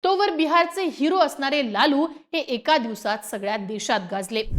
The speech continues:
साधना नावाच्या जुन्या नटीच्या हेअरस्टाईलला साधना कट असं नाव आहे. लालूंचे केस तसेच कपाळावर असतात. साधना कटवाला हा बिहारी मुख्यमंत्री लोकांच्या कुतूहलाचा विषय झाला.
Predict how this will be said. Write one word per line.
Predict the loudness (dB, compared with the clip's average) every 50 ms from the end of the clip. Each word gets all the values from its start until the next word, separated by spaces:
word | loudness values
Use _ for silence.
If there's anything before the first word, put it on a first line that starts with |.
| 8 10 10 10 10
साधना | 8 2 -2 -4 -4 -4 -4 -2 -2
नावाच्या | -2 -2 -2 -2 -4 -2 -2 -4 -4
जुन्या | -4 -4 -4 -4 -4
नटीच्या | -4 -6 -6 -6 -8 -8 -8 -4 -2 -2 -2
हेअरस्टाईलला | -2 -4 -4 -4 -4 -4 0 0 2 2 2 2 0 -2
साधना | -2 -2 -2 -2 -2 -2 0 0 0 0
कट | 2 4 4 4 4 2 -6 -18 _ _
असं | 0 0 2 0 0 2
नाव | 4 6 6 6
आहे. | 6 2 2 -4 -14 _ _ -12 -10 -8 -6
लालूंचे | -4 -4 -4 -2 -2 -2 -4 -2 -4 -4
केस | -2 2 2 2 2 0 -6 -14 _ _ _ _ _ 0
तसेच | 0 2 2 -2 -2 -2
कपाळावर | -4 -6 -6 -4 -4 -6 -4 -6 -6 -6
असतात. | -8 -8 -4 -2 -2 -2 -2 -8 _ _ _
साधना | -6 -2 0 0 0 0 -2 -2 -2
कटवाला | -2 -2 -2 -2 -2 -2 0 0 2 2 2
हा | 0 0 -2
बिहारी | -2 -4 -6 -2 2 2 4 4
मुख्यमंत्री | 4 2 0 -2 -4 -4 -2 -2 -2 -2 -2 -2 -2 -4 -4 -8 _ _ _ -2
लोकांच्या | 0 0 0 0 -2 -2 -4 -2 -4 -6 -6
कुतूहलाचा | -6 -6 -8 -6 -4 -4 -2 -2 -2 -2 -2 -2 -4
विषय | -4 -4 -6 -6 -6 -6 -6
झाला. | -4 -4 -2 -2 -2